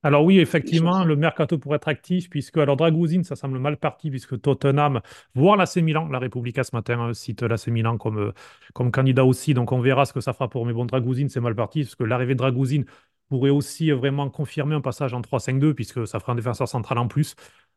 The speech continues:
Speaker 1: Euh, bon, avec les pieds, euh, ça permettrait de mettre Mazzocchi ou Di Lorenzo en piston droit. Donc, à voir, euh, ce que ça donnerait. Puis Samardzic aussi, qui devrait arriver, lui aussi dans un rôle entre milieu, axial, milieu offensif. Euh, mais bon, euh, vu la saison qu'il fait à,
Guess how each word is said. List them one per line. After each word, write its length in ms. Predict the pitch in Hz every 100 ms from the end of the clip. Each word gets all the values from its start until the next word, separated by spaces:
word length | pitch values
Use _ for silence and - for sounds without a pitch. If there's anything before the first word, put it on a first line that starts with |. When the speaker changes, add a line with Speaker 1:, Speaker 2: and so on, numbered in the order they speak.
| -
Speaker 1:
Euh, 220 | 104 98
bon, 240 | 98 131
avec 200 | 131 117
les 100 | 131
pieds, 380 | - 151 160 160
euh, 440 | 143 117 113 110 107
ça 120 | 117
permettrait 280 | 113 113 120
de 60 |
mettre 140 | 120 120
Mazzocchi 440 | 117 117 - 131
ou 80 | 117
Di 100 | 113
Lorenzo 480 | 113 120 110 120 117
en 140 | 107
piston 280 | 120 - 123
droit. 260 | 107 135 - - - -
Donc, 160 | 107
à 40 | 110
voir, 300 | 107 120 110
euh, 160 | 110
ce 80 | 107
que 60 | -
ça 100 | 117
donnerait. 240 | 117 143
Puis 100 | -
Samardzic 460 | - 147 143 143 123
aussi, 180 | - 117
qui 80 |
devrait 200 | 113 104
arriver, 340 | 110 113 120 135 - _ -
lui 100 | 120
aussi 200 | 107 123
dans 180 | 113 104
un 40 |
rôle 180 | 107 120
entre 260 | 113 - 123
milieu, 800 | 117 107 110 120 131 131 135 135
axial, 560 | 117 - - 123 123 123
milieu 180 | 120 117
offensif. 720 | 110 123 117 - 123 - - 123
Euh, 520 | 104 101 95 95 95
mais 340 | 98 101 104
bon, 240 | 101 101 104
euh, 160 | 101
vu 100 | 95
la 100 | 107
saison 180 | - 120
qu'il 160 | 117 107
fait 160 | -
à, 180 | 113 107